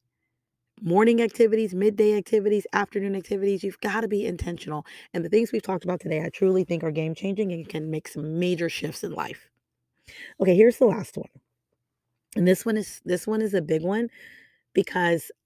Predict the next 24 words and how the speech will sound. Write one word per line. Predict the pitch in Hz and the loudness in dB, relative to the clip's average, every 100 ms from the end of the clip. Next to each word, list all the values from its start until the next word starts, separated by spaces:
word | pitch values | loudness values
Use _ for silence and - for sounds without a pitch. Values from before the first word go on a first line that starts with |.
| _ | _
I've | 165 180 202 | 0 0 -2
started | - 185 180 180 | -4 -2 -2 -2
to | 180 | -6
do | 170 165 | -2 0
this, | 190 226 233 - - | 2 0 -2 -10 -6
and | 165 160 156 156 156 _ _ _ _ _ - | -2 0 -2 -4 -8 _ _ _ _ _ 0
it | 190 104 - _ _ _ _ - | 4 4 2 _ _ _ _ -12
has | - 175 160 | -6 -4 -4
very | 151 147 170 175 196 214 | -8 -8 0 2 4 4
much | 196 175 175 | 4 -2 -4
shifted | - - 175 _ 170 156 | -10 -4 -4 _ -4 -2
my | 151 170 | -4 -6
ability | 175 151 156 151 151 151 _ _ _ _ _ _ - | -8 -4 -4 -2 -2 -4 _ _ _ _ _ _ -18
to | - 190 165 156 156 | -4 2 2 2 -2
take | - 185 185 | -4 -4 -2
care | 180 160 | 0 0
of | 151 | -2
myself. | 147 - 156 214 - - _ _ _ _ _ _ _ _ _ - _ _ - | -8 -4 -2 -2 -4 -20 _ _ _ _ _ _ _ _ _ -20 _ _ 2
It | 185 - | 2 2
has | - 190 - | 0 -2 -2
shifted | - 180 - 190 | -6 -6 -2 -4
my | 196 170 160 160 160 156 156 _ _ _ _ - | -4 -4 -2 -2 -2 -6 -10 _ _ _ _ -6
ability | 175 147 165 165 160 165 160 160 _ _ _ | -6 0 0 0 -2 -2 -4 -6 _ _ _
to | - - 190 175 160 156 151 156 | -16 -6 0 2 2 0 -2 -6